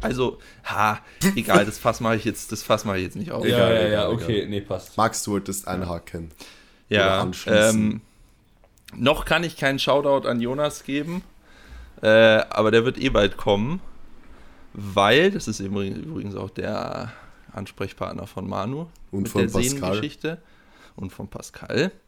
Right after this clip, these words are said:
Speaker 1: Und bei mir werdet ihr da in der Story wahrscheinlich auch bald was zu sehen, weil ich mir jetzt überlegt hab, dass ich einfach präventiv mit dem Dude zusammenarbeite, weil ich nämlich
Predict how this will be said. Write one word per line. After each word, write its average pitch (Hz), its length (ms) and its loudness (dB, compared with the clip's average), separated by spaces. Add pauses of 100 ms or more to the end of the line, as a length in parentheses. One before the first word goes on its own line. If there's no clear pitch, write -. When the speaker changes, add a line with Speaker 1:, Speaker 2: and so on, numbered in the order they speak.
(840)
Speaker 1:
Und 104 160 -2
bei 107 120 2
mir 107 140 2
werdet 107 260 2
ihr 92 80 2
da 87 120 2
in 92 80 0
der 95 100 -2
Story 98 280 -6
wahrscheinlich 90 480 -12
auch - 260 -12
bald 120 240 -2
was 139 220 -6
zu 135 120 -12
sehen, 156 380 -2 (640)
weil 175 640 6
ich - 180 -6
mir 151 180 0
jetzt 151 200 -2
überlegt 123 440 0
hab, 135 140 -6
dass 117 160 -2
ich - 260 -10
einfach 113 440 -4 (200)
präventiv 113 800 0
mit 95 160 -6
dem 98 200 -4
Dude 104 200 -6
zusammenarbeite, 95 960 -6
weil 202 80 -2
ich - 120 -6
nämlich - 240 -4